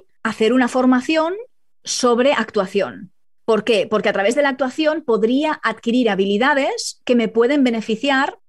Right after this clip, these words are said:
en el objetivo que yo tengo de estar mejor delante de la cámara, desenvolverme mejor, hablar mejor y aprender toda una serie de cosas, ¿verdad? Entonces, bueno, pues me puse a hacer actuación para adquirir habilidades y adquirí muchas habilidades gracias a eso. En ese momento era algo que me interesaba mucho.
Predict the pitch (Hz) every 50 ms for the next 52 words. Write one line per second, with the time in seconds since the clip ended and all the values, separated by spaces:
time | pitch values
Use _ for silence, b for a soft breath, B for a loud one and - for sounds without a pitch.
0 | _ _ - 220 226 220 208 202 196 - - 196 214 208 220 240 277 240 202 185
1 | - 185 175 175 262 339 262 214 - - 185 190 208 220 190 - 196 190 190 180
2 | 175 180 - 180 175 180 180 - 262 277 277 277 262 262 262 247 214 196 202 196
3 | 180 175 175 165 170 160 151 139 139 170 208 - - 294 277 262 262 262 254 254
4 | 262 269 - - 190 180 190 170 156 156 180 165 180 - - 262 262 254 254 254
5 | 254 254 262 262 - - 226 240 226 233 226 214 214 214 240 - 381 330 277 262
6 | - 277 269 240 208 190 190 330 415 - 226 190 175 185 196 262 302 - 240 254
7 | 269 294 269 311 330 415 330 - 214 208 220 202 185 190 233 254 - - 311 453
8 | - - - 196 180 - 220 294 320 - 208 170 - - 254 262 208 185 185 -
9 | - 220 208 202 - - - 196 208 294 330 233 190 185 196 190 165 123 165 98
10 | 87 - - - - - - - 226 220 - 226 247 294 277 254 285 262 269 226
11 | 214 196 196 190 185 190 165 156 165 175 180 139 170 180 156 165 139 95 123 -
12 | - - - - _ _ _ _ _ - 226 233 269 285 - 302 285 285 302 330
13 | 339 311 311 359 427 539 - _ - 226 220 214 214 226 262 262 269 233 214 202
14 | 196 185 180 - - 202 202 185 170 170 170 175 - - - -